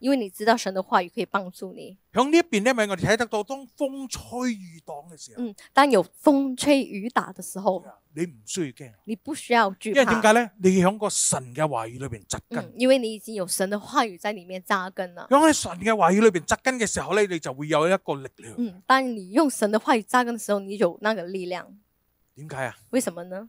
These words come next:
Speaker 2: 因為神嘅話語有晒全部我哋唔明白同埋我哋唔知道嘅嘢。
Speaker 1: 嗯，因為神的話語裡面有了全部我們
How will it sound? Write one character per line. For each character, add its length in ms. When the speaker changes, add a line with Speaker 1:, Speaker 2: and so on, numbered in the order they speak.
Speaker 2:
因 80
為 80
神 300
嘅 160
話 160
語 140
有 180
晒 240
全 460
部 100
我 220
哋 120
唔 40
明 360
白 200
同 100
埋 80
我 80
哋 60
唔 120
知 220
道 80
嘅 140
嘢。 180
Speaker 1:
嗯， 160
因 80
為 100
神 160
的 120
話 160
語 100
裡 100
面 200
有 120
了 100
全 220
部 100
我 40
們 160